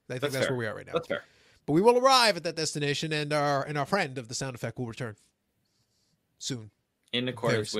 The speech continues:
Speaker 2: with the prophecy.
Speaker 1: Correct. All right. So I think that's it. I think, uh, that sums it up fairly nicely. I am betting against the Green Bay Packers because I fear that our fate is now a fait accompli. Thanks a lot, Drew Brees. I hope you rot in hell. But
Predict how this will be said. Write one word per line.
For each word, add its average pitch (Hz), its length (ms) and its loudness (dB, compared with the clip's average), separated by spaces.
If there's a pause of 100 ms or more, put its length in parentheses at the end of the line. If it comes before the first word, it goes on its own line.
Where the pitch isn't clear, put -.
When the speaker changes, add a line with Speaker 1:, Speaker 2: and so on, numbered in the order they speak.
Speaker 2:
with - 80 -18
the - 80 -20
prophecy. 90 400 -6 (500)
Speaker 1:
Correct. 113 380 -8 (580)
All - 80 4
right. 294 140 6 (240)
So 185 120 -2
I - 20 2
think 214 140 -6
that's 226 180 -4
it. - 300 0
I 160 140 0
think, 180 260 -4
uh, 170 220 2
that 165 180 -4
sums 175 240 -2
it 165 80 0
up 156 100 -6
fairly 170 280 -2
nicely. 202 560 -2 (280)
I 156 100 0
am 160 160 0
betting 240 260 4
against 233 240 0
the 202 80 -4
Green 220 140 -8
Bay 220 120 4
Packers 202 540 0
because 160 520 -2
I 160 720 0
fear 185 540 -2
that 156 220 -2
our 147 120 0
fate 175 400 -4
is 151 220 -6
now 156 220 -2
a 143 40 -2
fait 170 220 -2
accompli. 165 640 -4 (280)
Thanks 160 220 -2
a 165 60 0
lot, 156 200 2
Drew 147 140 -8
Brees. 143 480 -6 (320)
I 131 80 -8
hope 131 160 0
you 120 80 -4
rot 113 140 -4
in 110 60 -14
hell. 90 180 -14 (640)
But - 320 4